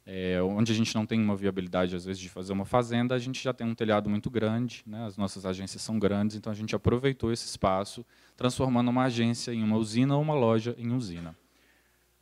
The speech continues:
Ah, todos estão conectados pelo mesmo C N P J, pelo C N P J matriz. Então, foi assim que a gente fez a, a, um case de G D. Ah, o que que a gente devolve ao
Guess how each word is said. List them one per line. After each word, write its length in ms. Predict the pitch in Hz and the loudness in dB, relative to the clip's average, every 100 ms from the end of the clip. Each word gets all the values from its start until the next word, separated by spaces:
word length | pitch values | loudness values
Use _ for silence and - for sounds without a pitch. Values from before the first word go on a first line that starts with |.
| _ _ | _ _
Ah, 420 | 101 98 98 95 - | -4 0 2 2 6
todos 240 | 131 131 | 6 6
estão 160 | - 117 | -2 -4
conectados 560 | 117 107 - 127 131 | -2 -4 -2 0 0
pelo 220 | - 110 104 | 0 -2 0
mesmo 280 | 104 104 | -6 -6
C 120 | 98 104 | -8 -6
N 100 | 98 | -4
P 160 | 98 | -6
J, 400 | 92 110 139 117 | 0 0 0 -2
pelo 220 | - 95 | -10 -12
C 100 | - | -10
N 120 | 98 95 | -14 -10
P 120 | 95 | -8
J 260 | 95 87 | -10 -10
matriz. 640 | 98 104 - 104 127 - - _ | -12 -12 -10 -10 -8 -14 -18 _
Então, 140 | 107 | -14
foi 140 | 104 | -2
assim 200 | 107 - | -2 -2
que 100 | 104 | -4
a 20 | 110 | -4
gente 260 | 107 - | -4 -8
fez 500 | - 98 98 - - - - | -4 -2 -2 -4 -10 -18 -10
a, 280 | 95 92 92 | -4 -4 -2
a, 340 | 90 87 85 87 - - | 0 0 -2 -10 -20 -14
um 100 | 107 | -12
case 300 | - 95 92 | 0 2 2
de 140 | 95 95 | -4 0
G 140 | 101 | 0
D. 220 | 92 80 - _ _ _ _ _ _ _ _ _ - - - - _ | 0 -8 -10 _ _ _ _ _ _ _ _ _ -20 -20 -20 -20 _
Ah, 220 | - 107 110 | 2 4 4
o 60 | |
que 100 | - | 2
que 100 | 175 | 0
a 40 | 180 | 2
gente 200 | 180 - | 2 2
devolve 360 | 160 156 151 | 4 4 6
ao 100 | 143 | 2